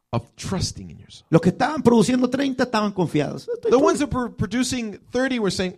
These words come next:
Speaker 1: "That's
Speaker 2: algo
Speaker 1: cool.
Speaker 2: estoy produciendo."
Speaker 1: Something I'm producing, Pastor."
Speaker 2: Las de sesenta yo,
Speaker 1: Sixty said,
Speaker 2: "It's not bad."
Speaker 1: "Está bien."
Speaker 2: Pero el propósito es cien por ciento.
Speaker 1: But the purpose is a hundred percent.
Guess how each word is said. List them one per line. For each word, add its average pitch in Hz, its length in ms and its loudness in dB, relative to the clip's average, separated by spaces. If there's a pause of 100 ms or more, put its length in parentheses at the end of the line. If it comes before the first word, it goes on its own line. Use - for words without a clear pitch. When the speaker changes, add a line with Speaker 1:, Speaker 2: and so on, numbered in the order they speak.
Speaker 1:
"That's - 140 -8
Speaker 2:
algo 269 140 -4
Speaker 1:
cool. 233 80 2
Speaker 2:
estoy 180 160 2
produciendo." 95 600 -2
Speaker 1:
Something 330 400 -2
I'm 202 120 -4
producing, 160 400 -2
Pastor." - 360 -12
Speaker 2:
Las - 120 -4
de 214 100 6
sesenta 277 500 -2
yo, 415 220 -8 (360)
Speaker 1:
Sixty - 380 0
said, 165 240 -2 (540)
Speaker 2:
"It's - 160 -20
not - 160 -20
bad." - 140 -20 (600)
Speaker 1:
"Está - 160 -14
bien." 117 240 -8 (2500)
Speaker 2:
Pero 135 140 2
el 135 80 2
propósito 214 540 0
es 147 100 0
cien 185 180 -6
por 247 140 -2
ciento. 240 320 -6
Speaker 1:
But 123 160 2
the - 80 -2
purpose 127 480 2
is 104 80 -6
a 104 60 0
hundred 160 240 -2
percent. - 280 -12